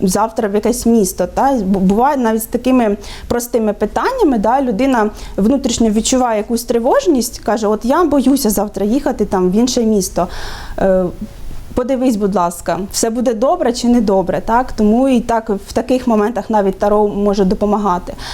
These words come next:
Тобто, то в різних, різних випадках, е, через Таро можна знайти відповіді на свої запитання. Е, Таро завжди відкрите, да, для цих питань. Ось, тому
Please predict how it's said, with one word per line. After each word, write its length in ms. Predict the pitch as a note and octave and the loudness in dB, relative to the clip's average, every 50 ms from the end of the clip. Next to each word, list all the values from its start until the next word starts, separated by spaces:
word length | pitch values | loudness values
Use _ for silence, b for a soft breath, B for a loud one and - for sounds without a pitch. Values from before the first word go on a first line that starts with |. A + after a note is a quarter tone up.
| B B B | B B B
Тобто, 300 | B A3+ G#3+ - - A3 | B -4 -4 -2 -2 -2
то 140 | A3 C4 C4+ | -2 -2 -2
в 140 | A#3 G#3+ A3+ | -2 0 0
різних, 380 | C#4 E4+ F4+ F4+ D4+ C#4+ C#4 | 2 2 4 4 2 2 2
різних 320 | C4 C4 C4+ B3+ B3 B3 B3 | 2 2 4 4 2 2 2
випадках, 760 | B3 A3+ - B3+ C4+ E4 F4+ F4+ - - B3+ A#3+ B3 - B3 | 0 0 0 0 0 0 0 0 0 -2 -2 -2 -2 -2 -2
е, 140 | G#3+ G3+ | 0 0
через 320 | G3 - A#3+ A3+ A#3 A#3 A#3 | 0 0 0 2 0 0 -2
Таро 480 | - - G#3+ G#3 A3+ B3+ C#4+ E4 E4+ | -2 -2 0 2 2 4 4 4 4
можна 440 | C4+ A#3 A#3 A3+ B3 A3+ A3 G#3 A#3 | 2 2 2 2 2 2 2 2 2
знайти 400 | A3 G#3 G#3+ G#3 G#3 - A3 G3+ | 2 2 2 0 0 0 0 0
відповіді 460 | F#3+ A3+ A#3+ A#3+ - G#3 G3+ G3+ G3+ | 2 0 0 0 0 0 2 2 2
на 100 | G3 G3 | 0 0
свої 300 | A3 - A3 G#3+ A3 A3 | 0 0 0 2 2 2
запитання. 720 | G3+ G#3 G3 - G#3 G3 - C#4+ E4+ F#4 F4+ E4+ D4+ C#4+ C#4+ B B B B B B B B B | 2 0 -2 -2 -4 -2 0 2 2 4 4 4 4 2 0 B B B B B B B B B
Е, 440 | G3+ G#3 G#3 G3+ G3+ G3+ G3+ G3 | 0 2 2 4 4 4 2 2
Таро 380 | G3 - A3 A3 C4+ C#4 B3+ - - | 0 0 0 0 2 0 0 0 0
завжди 580 | G3+ G#3 G#3+ G#3 A3 G#3 F#3+ G#3 A#3+ A3+ F#3 F3+ F#3 - - - - - - - - - - - - - - - - | 0 0 0 0 -2 -2 0 2 2 2 0 0 -4 -8 -12 -14 -14 -14 -14 -14 -16 -18 -16 -14 -12 -12 -10 -4 -2
відкрите, 640 | G#3+ A#3 A3+ A#3 - D4 D#4 F#4 G4 F#4+ F4+ C#4+ | 0 0 0 0 0 0 2 2 2 2 0 0
да, 220 | A3 A#3 B3+ C4+ C4 | 2 2 0 0 0
для 160 | A#3+ A#3+ A#3+ | 0 -2 -2
цих 220 | - - C4 B3+ | 0 0 -2 -2
питань. 540 | - - A#3+ A#3+ - A3+ A3+ A3+ A3+ A3 A3+ A#3 B B B B B B B B B B - - | 0 -2 -2 -2 0 0 0 2 0 0 -2 -4 B B B B B B B B B B -8 -4
Ось, 300 | - G3+ F#3 F3 F#3 F#3+ | -2 0 0 0 0 -2
тому 640 | - - A3+ B3 C4+ D#4+ F4+ F#4 F4 D#4 D4 B3+ B3 | -2 0 2 4 4 6 6 4 4 4 2 2 -2